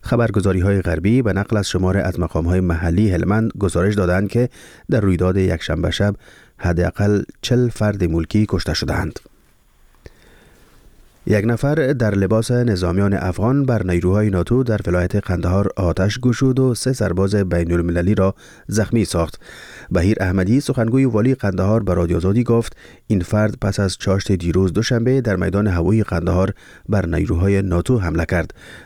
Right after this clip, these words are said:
به گفته آقای احمدی، این فرد در نتیجه تیراندازی متقابل کشته شد. قاری یوسف احمدی که خود را سخنگوی طالبان معرفی می‌کند، در پیامی که بر رادیو آزادی فرستاده ادعا کرد که این عضو گروه طالبان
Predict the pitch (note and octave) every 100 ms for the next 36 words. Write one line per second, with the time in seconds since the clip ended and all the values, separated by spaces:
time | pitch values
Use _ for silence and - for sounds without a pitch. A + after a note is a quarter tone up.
0 | - A2+ G2 A2+ A#2 F#2 - G#2+ F2 F2
1 | E2+ G2 A2 - - - G2+ F2 G#2 G#2+
2 | A2 - - - A#2+ G#2 F#2 F#2 A2+ A#2
3 | A2+ G#2 F2 E2+ F2 F2 G#2 F2 F2+ -
4 | F2 G2 G#2+ G#2+ - F#2 F2 D#2 - -
5 | - - - G#2+ C#3 A#2+ A#2+ A2+ G2 F#2+
6 | F#2+ C3 A#2+ G#2+ G#2+ A2 A2+ - - -
7 | - - G2 G#2 B2 - F#2 F2+ B2 A2+
8 | E2+ E2+ - E2+ D#2+ F#2+ A2+ - - -
9 | - A#2+ G2 G2 G#2+ A2 A2 A2 G2 F2+
10 | F2 F2 F2+ F2+ F2+ A#2+ - F2+ F2 E2+
11 | F2 G#2 - - E2+ E2+ G#2 - E2+ -
12 | A2+ B2+ - - - - G#2 F2+ F2 F#2
13 | G2+ G#2 G#2+ - F#2 F2+ F#2+ B2+ - F2
14 | E2 F#2+ G2